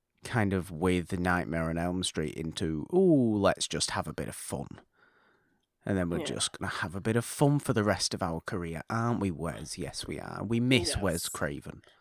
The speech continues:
Speaker 2: We do.
Speaker 1: as a director a lot. But yeah, Vampire in Brooklyn is, well, it's a, it's obviously, it's a black movie. Now, we, we, I've been talking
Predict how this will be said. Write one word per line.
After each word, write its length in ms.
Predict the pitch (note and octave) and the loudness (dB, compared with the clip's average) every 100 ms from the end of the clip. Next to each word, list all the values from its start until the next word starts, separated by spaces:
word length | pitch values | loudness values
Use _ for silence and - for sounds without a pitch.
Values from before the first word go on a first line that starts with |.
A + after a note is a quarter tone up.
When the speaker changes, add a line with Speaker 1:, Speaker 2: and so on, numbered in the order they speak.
| - | -8
Speaker 2:
We 140 | G3+ | -6
do. 420 | F#3 D#3 A2 E3 G3 _ _ - | -4 -4 -4 -10 -12 _ _ -8
Speaker 1:
as 120 | F#2 | -4
a 60 | F#2 | -2
director 640 | F#2+ D#2+ - - - D#2 | -2 -2 -4 -10 -6 -4
a 60 | D#2+ | -4
lot. 580 | D2 D2+ - _ - - _ _ _ _ _ _ _ _ _ _ _ _ _ _ _ _ | -6 -6 -8 _ -10 -10 _ _ _ _ _ _ _ _ _ _ _ _ _ _ _ _
But 120 | C#3 C#3 | 0 2
yeah, 340 | G3 F#3 D#2+ - _ _ _ _ _ | 4 2 -2 -6 _ _ _ _ _
Vampire 600 | - D3 D#3 - D#3 D3+ | 2 4 4 4 4 2
in 220 | C#3 C#3+ | 2 2
Brooklyn 600 | C3 D3 - - D2 D2+ _ _ _ _ _ _ _ | 4 2 2 -4 -4 -6 _ _ _ _ _ _ _
is, 460 | B2 A#2 A2+ A#2 - _ _ _ _ _ _ - _ _ _ - - | 2 2 2 -4 -8 _ _ _ _ _ _ -20 _ _ _ -8 4
well, 200 | D#3+ E3+ | 4 6
it's 300 | E3+ - - | 4 4 4
a, 240 | F3 D#3+ - _ | 4 4 -2 _
it's 180 | C#3+ D3+ | -6 -2
obviously, 440 | E3 D3 - F2 F2+ | -2 -2 -2 -2 -2
it's 120 | G2+ | -4
a 60 | E2 | -4
black 540 | F#2+ F#2 F#2+ - - | 0 2 2 0 -4
movie. 440 | F#2 F2 D#2 D3 _ _ _ _ _ - | -2 -2 -2 -6 _ _ _ _ _ 0
Now, 260 | A2 G2+ F#2+ | 4 6 4
we, 340 | D#2 A2 F#2+ | 2 0 0
we, 140 | - F#2 | 0 4
I've 460 | G#2 A2+ G#2 F2 - _ _ _ _ _ - - | 6 4 2 -2 -6 _ _ _ _ _ -20 -2
been 200 | G#2 G2+ | 0 2
talking 760 | - - G#2 F#2+ - F2+ F2 | 0 0 0 -2 -4 -4 -2